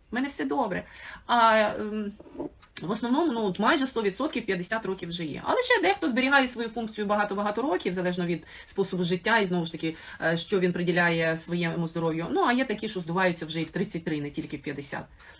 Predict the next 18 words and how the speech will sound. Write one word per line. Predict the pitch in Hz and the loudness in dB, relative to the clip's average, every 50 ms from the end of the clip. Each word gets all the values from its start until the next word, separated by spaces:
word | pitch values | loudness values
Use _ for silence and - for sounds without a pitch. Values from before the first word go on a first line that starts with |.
| - - _ - | -20 -20 _ -6
От. | - 185 185 156 - - - - - - | 0 2 2 2 2 0 -6 -14 -2 2
А | 190 185 | 4 4
є | 196 262 370 427 | 6 6 6 6
ще | - - 233 196 180 - | 6 4 2 2 2 2
вікові | 196 240 240 233 220 294 349 359 | 0 -2 0 2 6 6 6 6
фізіологічні | - 214 185 196 196 202 220 277 269 - 220 202 | 6 4 2 2 2 4 2 2 0 0 0 0
зміни. | 175 175 190 196 190 180 170 - | 0 2 2 2 2 2 0 0
І | 202 214 208 | 0 2 2
в | 190 190 175 | 2 0 -2
жінок, | 170 175 196 196 226 269 302 320 320 - - | -2 0 0 2 4 4 4 2 2 0 -4
зокрема, | 180 185 190 - 190 190 185 185 175 170 165 170 - | -4 -4 -2 -2 -2 0 2 2 2 0 0 -2 -2
лібідо | 180 190 208 180 226 226 175 165 160 | 0 0 2 2 2 0 0 -2 0
падає, | - 220 247 277 269 226 214 208 | 2 4 4 6 6 6 4 4
дуже | 202 208 311 302 240 220 | 4 6 4 4 4 4
багато | 185 180 170 170 - 160 | 2 0 0 0 -2 -4
приходять | 180 170 - 170 160 160 160 | -4 -4 -4 -4 -4 -4 -4
жінок. | 156 160 160 156 143 - - - - - - - - - - - - | -4 -4 -4 -4 -4 -6 -8 -14 -18 -18 -16 -16 -16 -16 -10 -2 0
Лібідо | 202 226 214 294 311 226 233 | 4 6 8 8 8 8 6